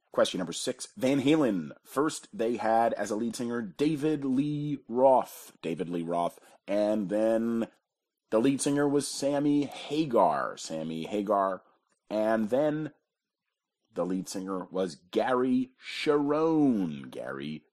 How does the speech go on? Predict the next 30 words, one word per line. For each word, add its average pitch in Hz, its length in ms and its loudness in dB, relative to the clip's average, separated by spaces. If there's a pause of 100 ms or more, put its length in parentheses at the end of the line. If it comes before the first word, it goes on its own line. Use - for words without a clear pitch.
Cherone, 117 800 -2 (300)
and 143 100 0
now 175 160 4
they're 180 100 4
back 165 220 4
to 165 100 0
David 160 300 2
Lee 151 140 4
Roth. 135 440 4
It 120 140 4
is 107 160 4
a 95 140 2
beautiful 104 680 0
circle 65 540 -8
of 80 160 -2
life. 78 320 -2 (360)
Question 95 400 2
number 90 200 -4
seven, 107 420 -2 (340)
O'Reilly's 110 760 4
book, 80 480 -2 (360)
subtitled 101 600 0
Where 131 240 4
You 127 180 0
Stand 120 480 -2 (200)
in 131 100 2
the 113 140 2
Age 110 300 0
of 90 260 -4
Obama. 104 580 2